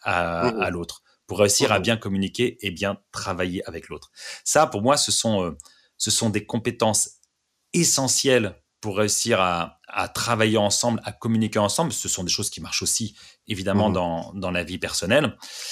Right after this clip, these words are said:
Speaker 2: Bien
Speaker 1: Et,
Speaker 2: sûr.
Speaker 1: et c'est, voilà, ce sont des, des, des choses sur lesquelles on travaille de plus en plus dans les entreprises. Euh, on,
Speaker 2: Mhm.
Speaker 1: les gens passent le, passent le questionnaire,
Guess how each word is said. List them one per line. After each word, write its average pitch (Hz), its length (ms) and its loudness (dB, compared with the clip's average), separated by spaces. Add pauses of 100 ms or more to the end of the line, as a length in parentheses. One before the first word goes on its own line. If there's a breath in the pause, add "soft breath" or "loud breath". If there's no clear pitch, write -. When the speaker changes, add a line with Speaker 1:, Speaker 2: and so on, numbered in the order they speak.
(120 loud breath)
Speaker 2:
Bien 92 100 -4
Speaker 1:
Et, 107 100 4
Speaker 2:
sûr. 95 240 2
Speaker 1:
et 98 200 -4
c'est, 95 520 2
voilà, 82 260 -2
ce - 160 -6
sont 95 260 -2
des, 92 200 -4
des, 95 240 -6
des 95 140 -8
choses - 180 -4
sur - 80 0
lesquelles 107 220 0
on 101 40 -2
travaille 101 280 0
de 101 80 -4
plus 123 340 -4
en 117 100 4
plus 117 460 -2 (380 loud breath)
dans 117 160 2
les 117 160 2
entreprises. 117 680 0
Euh, 92 260 0 (1400)
on, 110 200 0
Speaker 2:
Mhm. 107 420 2
Speaker 1:
les 107 140 4
gens 113 140 4
passent 123 300 0
le, 110 280 4
passent - 280 2
le 107 180 2
questionnaire, 113 640 2